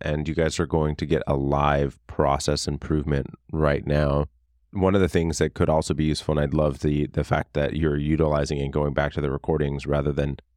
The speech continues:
taking up from my time to do that, but all of my recordings are also transcribed in Otter so that you can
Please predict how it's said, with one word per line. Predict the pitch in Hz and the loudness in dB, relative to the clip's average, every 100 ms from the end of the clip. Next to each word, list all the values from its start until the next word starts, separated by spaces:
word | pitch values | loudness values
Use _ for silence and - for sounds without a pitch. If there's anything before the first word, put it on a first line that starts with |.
| _ _ _ _ - - | _ _ _ _ -16 0
taking | 80 - 80 | 0 2 0
up | 76 | 0
from | - 80 | 0 0
my | 78 78 80 | 2 2 0
time | - 71 73 | 0 0 -2
to | 71 | -2
do | 69 78 | -2 0
that, | 76 73 | 2 2
but | 78 65 - | 0 -2 2
all | 98 | 2
of | 104 | 4
my | 95 | 4
recordings | 87 82 92 85 82 78 | 2 2 2 2 0 0
are | |
also | 78 78 80 | 0 2 0
transcribed | 73 - 78 - 80 76 71 | 0 0 -2 0 0 0 0
in | 69 | 0
Otter | 78 76 71 - _ _ _ _ | 0 2 0 -4 _ _ _ _
so | - 82 | -4 -2
that | 71 71 | 0 0
you | 69 71 | 0 -2
can | 80 71 71 | -2 -2 -2